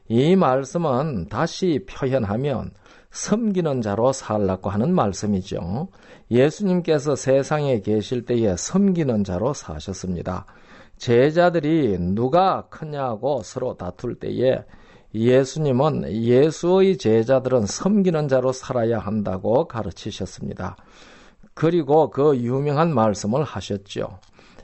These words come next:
"인자가 온 것은 섬김을 받으려 함이 아니라 도리어 섬기려 하고 자기 목숨을 많은 사람의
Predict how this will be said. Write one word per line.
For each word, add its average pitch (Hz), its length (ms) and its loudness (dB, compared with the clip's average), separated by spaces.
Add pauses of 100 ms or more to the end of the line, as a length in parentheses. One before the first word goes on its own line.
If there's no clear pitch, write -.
(120)
"인자가 131 540 2
온 117 200 2
것은 110 340 -4
섬김을 135 640 -2
받으려 131 440 0
함이 127 260 -2
아니라 107 540 0
도리어 139 380 2
섬기려 127 600 -2
하고 147 380 -4 (520)
자기 143 380 0
목숨을 143 540 0
많은 104 480 0
사람의 156 600 0